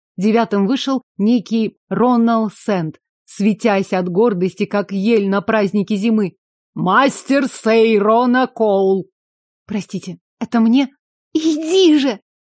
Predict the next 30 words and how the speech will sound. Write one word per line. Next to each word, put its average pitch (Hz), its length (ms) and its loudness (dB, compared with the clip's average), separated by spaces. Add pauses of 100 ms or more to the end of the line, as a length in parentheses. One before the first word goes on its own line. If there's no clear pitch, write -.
(120)
Лили 240 500 2
с - 160 -12
улыбкой 226 520 0
подтолкнула 220 680 -2
вперед. 214 460 -2 (320)
«Да, 214 640 0
иногда 220 720 2
священное 233 680 0
солнце 262 460 -2
светит, - 480 -6 (100)
куда 196 340 -2
нужно. 233 440 -2 (420)
Не 240 140 4
удивлюсь, 247 520 0
если 226 360 -2
после 226 460 0
этой 220 180 -2
новости 214 500 0
деда 202 380 0 (240)
продаст 196 580 0
последний 202 640 0
скарб 247 440 -4 (280)
и 254 240 0
отправится 220 840 -2
в - 100 -16
паломничество 196 920 -2
по 196 180 -2
всем 214 300 -2
храмам 202 500 0
империи. 175 580 -2